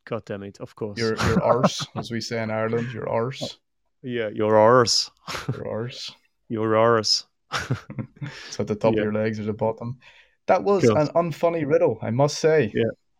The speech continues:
Speaker 2: False
Speaker 1: Yeah, it's
Speaker 2: advertising.
Speaker 1: Exactly. That's what I was afraid of, you know. I,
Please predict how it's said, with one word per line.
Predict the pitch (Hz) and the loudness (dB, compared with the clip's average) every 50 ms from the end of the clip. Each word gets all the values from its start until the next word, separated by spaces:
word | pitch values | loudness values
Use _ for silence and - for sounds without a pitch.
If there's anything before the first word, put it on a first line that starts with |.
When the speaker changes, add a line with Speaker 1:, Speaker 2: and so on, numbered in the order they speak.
| _ _ _ _ _ _ _ _ _ _ - | _ _ _ _ _ _ _ _ _ _ 2
Speaker 2:
False | |
Speaker 1:
Yeah, | 143 127 127 123 120 123 | 4 6 8 8 8 8
it's | 123 | 8
Speaker 2:
advertising. | 143 143 147 156 160 151 - 147 143 139 135 131 107 101 - _ _ _ _ _ _ _ _ _ _ _ _ _ | 6 6 6 4 2 4 4 4 4 4 0 -4 -6 -8 -10 _ _ _ _ _ _ _ _ _ _ _ _ _
Speaker 1:
Exactly. | - 120 113 110 120 123 120 117 - - 113 107 107 | -2 -2 0 4 4 4 4 4 0 -2 -2 -2 -2
That's | 113 120 127 120 - - | 0 2 2 2 2 4
what | 127 123 | 4 6
I | 123 120 | 6 6
was | 120 113 - | 4 2 0
afraid | 117 - - 127 123 120 110 | 0 2 2 4 4 4 2
of, | 107 104 104 - - - - | 0 -2 -4 -6 -12 -10 -8
you | 113 | -6
know. | 107 110 110 113 110 - | -6 -4 -6 -6 -6 -6
I, | 127 120 | -6 -4